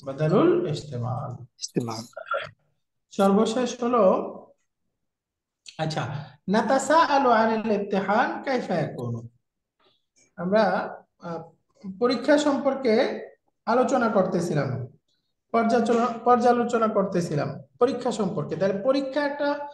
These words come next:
Speaker 1: বিরাট বিষয়, তাই না?
Speaker 2: জি।
Speaker 1: পরীক্ষার মধ্যে যেটা আলোচনা করতেছিলাম, কোন বিষয়টা? কাইফা ইয়াকুনু, পরীক্ষা কিভাবে হবে, কোন পদ্ধতিতে হবে, এটা আমরা আলোচনা করতেছিলাম। তাহলে পরীক্ষার প্রশ্ন একটা বিষয়, পরীক্ষার প্রস্তুতি আরেকটা বিষয়,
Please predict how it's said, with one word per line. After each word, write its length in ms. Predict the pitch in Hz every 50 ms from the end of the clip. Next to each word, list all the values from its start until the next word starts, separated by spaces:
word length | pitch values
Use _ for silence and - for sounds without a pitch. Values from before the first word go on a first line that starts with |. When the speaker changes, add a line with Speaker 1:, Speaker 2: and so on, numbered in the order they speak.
| - _ _ -
Speaker 1:
বিরাট 240 | 220 254 269 262 233
বিষয়, 380 | 202 196 190 - - 160 151 151
তাই 100 | 214 269
না? 140 | 339 339
Speaker 2:
জি। 920 | 294 196 175 - - - _ _ _ _ _ _ _ _ - 165 143 131 123
Speaker 1:
পরীক্ষার 480 | 123 123 135 - 285 _ - 277 277 285
মধ্যে 520 | 285 294 285 240 294 320 320 320 330 370 - - - - _ _ _ _ -
যেটা 340 | 170 175 226 233 240 269 262
আলোচনা 400 | 247 254 254 254 277 254 262 254
করতেছিলাম, 640 | 262 247 226 214 - 233 - - 240 214 202 202 -
কোন 160 | - 285 294 262
বিষয়টা? 520 | 302 285 311 302 - 254 202 156 156 - -
কাইফা 320 | 262 277 277 - - 240
ইয়াকুনু, 380 | 190 160 151 - 139 139 135 -
পরীক্ষা 280 | 220 233 214 - - 277
কিভাবে 500 | - - - 262 262 285 269 233 214 170
হবে, 240 | 139 131 113 107 104 104 - - _ _ _ _ _ _ _ _ -
কোন 420 | 277 269 247 - - - 247 - 285 - - -
পদ্ধতিতে 500 | 254 208 196 233 220 190 214 - 196 156
হবে, 380 | 151 151 139 - - - - -
এটা 260 | 240 233 277 262 247
আমরা 180 | 226 220 214
আলোচনা 440 | 202 190 180 165 - - 160 151 147
করতেছিলাম। 520 | 143 - 127 - - 120 - - - - - - - - - _ _ -
তাহলে 140 | - 170 175
পরীক্ষার 540 | 175 190 190 202 202 196 - 214 196 - -
প্রশ্ন 400 | - 196 190 185 - - 214 202
একটা 300 | 202 202 202 - 208 202
বিষয়, 420 | 196 202 196 - 214 202 202 202
পরীক্ষার 460 | 196 185 185 185 - - 196 196 -
প্রস্তুতি 520 | - 208 214 208 214 220 202 - 214 208 196
আরেকটা 300 | 190 190 196 - - 214
বিষয়, 360 | 208 208 208 214 220 208